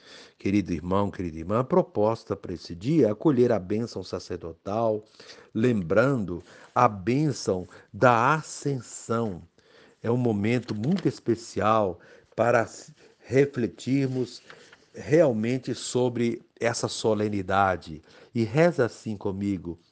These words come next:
"Ó Jesus, divino mestre, envia-nos o Espírito Santo, para que sejamos teus fervorosos missionários, anunciando em teu nome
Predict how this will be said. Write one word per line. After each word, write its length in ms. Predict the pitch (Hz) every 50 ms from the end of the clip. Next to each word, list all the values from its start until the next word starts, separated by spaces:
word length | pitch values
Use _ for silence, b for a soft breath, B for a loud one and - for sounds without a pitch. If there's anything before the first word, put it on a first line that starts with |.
| _ -
"Ó 160 | 110 113 117
Jesus, 720 | 107 110 117 107 101 95 95 104 107 104 101 92 - - - b b b b b
divino 420 | 101 104 104 95 104 107 101 104
mestre, 720 | 101 104 104 104 101 95 - - - - 95 95 90 - b b b b b b b b b
envia-nos 920 | 107 117 120 117 101 90 101 123 156 170 160 135 110 113 117 113 92 87
o 80 | 110 110
Espírito 560 | 107 - - - - 117 110 107 92 107 101
Santo, 640 | - - - - 110 110 113 113 107 92 - 101 95 - b b b b b b b
para 180 | - 120 123 127
que 140 | - 139 127
sejamos 680 | - - 139 120 107 131 139 147 147 139 123 - -
teus 320 | - 139 143 143 131 -
fervorosos 920 | - 135 127 117 117 113 113 107 110 127 139 151 165 160 131 147 156 135 123
missionários, 1040 | 143 139 123 - - 131 117 107 110 117 120 123 123 120 117 110 104 98 - - B B B B B B B B
anunciando 920 | 98 113 127 139 135 - - - - 117 123 139 180 214 226 220 170 160
em 100 | 156 156
teu 240 | 135 - 147 135 127
nome 640 | 120 117 123 135 147 151 147 135 117 107 98 87